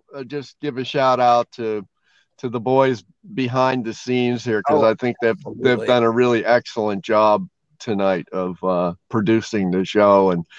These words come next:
Speaker 1: making it fun and, uh, doing little things like these silly crawls and all that stuff. It, it's where we're going with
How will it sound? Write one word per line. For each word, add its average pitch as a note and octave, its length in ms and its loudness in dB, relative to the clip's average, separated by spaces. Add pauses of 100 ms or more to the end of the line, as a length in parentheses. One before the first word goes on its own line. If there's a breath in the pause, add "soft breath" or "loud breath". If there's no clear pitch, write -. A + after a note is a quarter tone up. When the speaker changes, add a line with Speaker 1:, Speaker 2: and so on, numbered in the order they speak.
(200 loud breath)
Speaker 1:
making A#2+ 300 4
it F#2+ 160 4
fun G#2 460 4
and, F#2+ 420 -4
uh, A2 220 -2
doing A#2 320 -2
little A2 260 -2
things G#2 320 -6
like G2+ 220 -4
these G2+ 180 -6
silly G#2+ 340 -4
crawls G2+ 600 2
and G2 140 -6
all G2 180 2
that F#2+ 220 -2
stuff. G#2 240 -2 (420 loud breath)
It, D3 240 4
it's D#3 320 2
where F3 240 4
we're D3+ 200 4
going B2+ 420 4
with F#2+ 160 -6